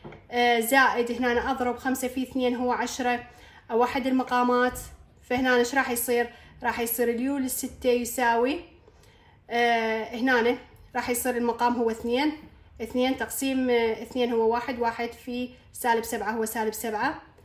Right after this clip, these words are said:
زائد اثنين أقسمه على واحد، آه، بها اثنين، اثنين في، آه، عشرة هو عشرين، وهنا راح يصير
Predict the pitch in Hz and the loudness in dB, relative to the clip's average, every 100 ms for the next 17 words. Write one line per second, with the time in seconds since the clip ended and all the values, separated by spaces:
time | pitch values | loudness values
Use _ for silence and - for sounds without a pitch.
0 | - - 220 240 240 233 262 - 254 226 | -20 -16 0 4 4 4 -4 -4 -12 -2
1 | 247 269 262 - 247 254 240 220 226 226 | 2 2 0 -6 -6 -2 -2 0 0 0
2 | 220 - 277 - - - - - - - | -2 -2 -6 -8 -20 -20 -20 -20 -20 -8
3 | 233 220 240 233 247 247 277 - 220 254 | -4 -2 -2 -2 0 0 0 -2 -8 -2
4 | 247 269 277 - - - - 254 - 226 | 0 0 -2 -6 -20 -12 -4 -2 -2 -4
5 | 233 220 240 233 247 233 220 214 214 240 | -4 -2 -4 -4 -4 0 0 -2 -6 -4
6 | 254 302 302 - - - - - - 247 | -2 0 -2 -6 -20 -20 -20 -20 -2 4
7 | 262 269 - - - - 247 254 240 240 | 4 4 -2 -16 -20 -6 0 4 4 4
8 | 247 240 247 247 | 0 -2 2 2